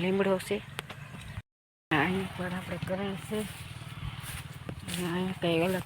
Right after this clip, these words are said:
પ્રકારનું ઝાડવું, ઝાડવું આપણે વાવ્યું છે. સૌથી મોટા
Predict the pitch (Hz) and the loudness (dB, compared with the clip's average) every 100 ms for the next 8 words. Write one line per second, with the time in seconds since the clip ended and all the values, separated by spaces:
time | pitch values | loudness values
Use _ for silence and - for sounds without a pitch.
0 | - 185 - 170 165 156 165 156 165 170 | 0 0 2 2 2 0 0 0 -4 -6
1 | - 160 175 170 170 175 - 170 180 185 | -8 0 4 4 4 2 2 -2 -2 -2
2 | 185 175 - - - - - - - - | -2 -4 -4 -10 -14 -14 -14 -16 -16 -16
3 | - - - - - - - - - - | -14 -12 -10 -2 0 0 -4 -8 -12 -12
4 | - - - _ _ _ _ 233 240 - | -12 -14 -18 _ _ _ _ 12 12 12
5 | 185 196 220 208 | 12 12 12 12